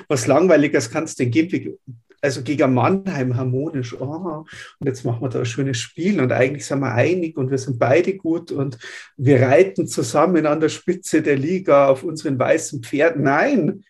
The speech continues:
Scheißdreck. Mannheim hat zu verlieren und ihr könnt's euch nicht vorstellen, wie ich Straubingen gefeiert habe, <laughs> als die,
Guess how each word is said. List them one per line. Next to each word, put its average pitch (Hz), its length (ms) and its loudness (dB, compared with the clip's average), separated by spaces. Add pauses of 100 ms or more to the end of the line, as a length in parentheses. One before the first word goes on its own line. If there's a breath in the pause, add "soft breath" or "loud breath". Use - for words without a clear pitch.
Scheißdreck. 160 800 2 (1500 loud breath)
Mannheim 170 440 6
hat 180 160 4
zu - 120 -4
verlieren 147 680 4 (200 loud breath)
und 143 140 2
ihr 143 120 4
könnt's 185 240 2
euch 180 100 6
nicht 160 240 -10
vorstellen, 175 480 2
wie 165 40 0
ich 151 160 -4
Straubingen 170 600 -2
gefeiert 139 540 0
habe, 147 240 0
<laughs> - 100 4
als - 240 -6
die, - 220 -4